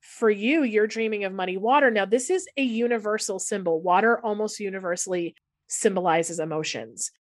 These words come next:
because it's something that we all experience, which is why it's universal. So if you are dreaming of clear, calm water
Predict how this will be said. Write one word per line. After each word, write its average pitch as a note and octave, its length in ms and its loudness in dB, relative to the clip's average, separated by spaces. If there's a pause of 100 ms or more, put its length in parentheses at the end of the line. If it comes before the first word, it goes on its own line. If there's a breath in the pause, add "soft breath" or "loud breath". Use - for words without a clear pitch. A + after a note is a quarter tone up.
(380)
because G#3+ 320 4
it's G3+ 100 -2
something G#3+ 260 0
that G3+ 120 0
we G#3+ 140 -2
all F#3+ 220 2
experience, F#3 760 -4
which F#3+ 160 -6
is F#3 160 -4
why E3+ 480 0 (220)
it's E3+ 200 -6
universal. E3 760 -4 (1000)
So - 140 2
if F#3+ 80 2
you A3 340 4
are C#4 120 4
dreaming G3+ 600 -4 (120)
of F3+ 360 0 (280)
clear, G#3 800 0 (840)
calm F#3+ 680 0
water F#3+ 680 0